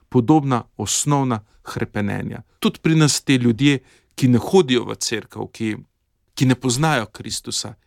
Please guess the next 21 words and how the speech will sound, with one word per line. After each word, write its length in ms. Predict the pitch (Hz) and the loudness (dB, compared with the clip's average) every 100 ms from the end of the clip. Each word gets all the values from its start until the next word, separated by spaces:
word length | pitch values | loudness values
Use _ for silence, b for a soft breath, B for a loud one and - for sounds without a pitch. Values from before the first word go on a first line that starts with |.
| _ | _
imajo 280 | 113 117 113 | -4 -4 -4
podobna 600 | - 113 147 151 120 107 b b | -4 0 2 0 -4 -8 b b
hrepenenja 580 | - 120 117 117 117 117 | -10 -8 -4 -2 -2 -6
kot 260 | - 107 - | -10 -12 -12
mi 100 | 160 | -12
kristjani. 720 | 110 - - 101 104 113 - _ b b b | -8 -8 -8 -10 -12 -16 -20 _ b b b
In 160 | - 120 | -2 -2
kjer 280 | - 165 156 - b - | 2 2 2 -6 b -6
pride 280 | 151 143 123 | -4 -2 -2
do 100 | 117 | -4
te 200 | - 151 | -8 -8
iskrenosti, 1000 | 127 104 - - 156 131 107 - - 113 98 _ _ _ _ - | -4 -4 -4 -2 -2 -2 -6 -8 -10 -12 -14 _ _ _ _ -12
čist 360 | - 185 - _ _ | -2 0 0 _ _
preproste 480 | - - 147 - 113 | -2 2 0 0 -6
človeške 480 | - 120 131 - | -2 0 0 0
iskrenosti, 800 | 113 - - 165 147 135 - 143 - b b b b _ - | -2 -2 -2 -4 -2 -6 -4 -4 -6 b b b b _ -2
lahko 300 | 123 - 135 | -2 2 -2
vidimo, 440 | 123 127 113 110 | 2 2 4 2
da 300 | 107 120 117 - | 0 -2 -2 -6
si 240 | - - 113 | -6 -2 0
ljudje 540 | 110 104 120 120 | 0 2 2 2